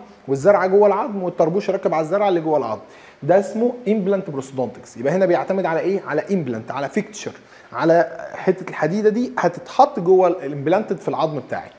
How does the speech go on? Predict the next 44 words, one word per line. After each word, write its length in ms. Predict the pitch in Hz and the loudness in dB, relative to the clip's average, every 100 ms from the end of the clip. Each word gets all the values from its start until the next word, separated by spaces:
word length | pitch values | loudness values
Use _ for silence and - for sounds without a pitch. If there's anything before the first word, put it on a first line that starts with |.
| - | -12
عظيم، 320 | 131 190 247 - - 143 | -6 -6 -6 -10 -10 2
ده 80 | |
اسمه 200 | 165 160 139 | 2 2 -4
implanted 380 | 208 208 220 208 | -2 0 0 -2
prosthodontics، 580 | 143 131 - 110 - - - - - | -6 -6 -6 -6 -10 -20 -20 -10 2
وده 140 | 165 | 4
اول 240 | 208 233 220 | 8 6 8
خيار 240 | 190 202 | 6 6
بيجي 360 | 175 170 151 131 | 2 -2 -2 -2
لي. 100 | 117 | -2
يعني 200 | 139 147 | 0 2
لو 80 | |
جالي 140 | 151 190 | 4 4
عم 200 | 180 170 | 4 0
لطفي 240 | 165 - 123 | -2 -4 -6
بيقول 120 | 160 | 0
لي 80 | 170 | 2
يا 80 | |
مر-، 180 | 147 156 | 2 0
يا 300 | 147 139 135 | 2 2 4
دكتور 340 | 156 202 208 165 | 2 2 0 0
انا 220 | 165 160 | -4 -4
عندي 180 | 170 165 | -4 -4
سنه 240 | 180 170 | -4 -4
مخلوعه 420 | 151 - 135 107 - - - | -4 -2 -2 -2 -10 -14 -2
اعمل 340 | 185 160 156 143 | -2 0 -2 -2
ايه؟ 180 | 151 151 - - | -4 -4 -10 -10
هنقول 180 | 147 180 | -4 2
له 60 | 190 | 4
والله 220 | 160 185 | 4 2
خياراتك 440 | 180 139 175 185 | 0 -2 0 -2
كالاتي. 400 | - 131 127 - | -2 -2 -4 -4
اول 180 | - 190 | 0 0
حاجه 180 | - 226 | 0 0
ممكن 260 | 208 208 180 | 0 0 -2
نعمل 240 | 151 165 | -2 0
لك 100 | 151 | 0
زراعه. 380 | 123 127 107 113 | 0 -2 -2 0
ايه 120 | 170 | 2
هي 120 | 175 180 | 4 4
الزراعه 320 | 151 175 180 | 4 2 2
دي 100 | 180 | 2
يا 60 | |
مريض 280 | 180 180 233 | 0 0 -2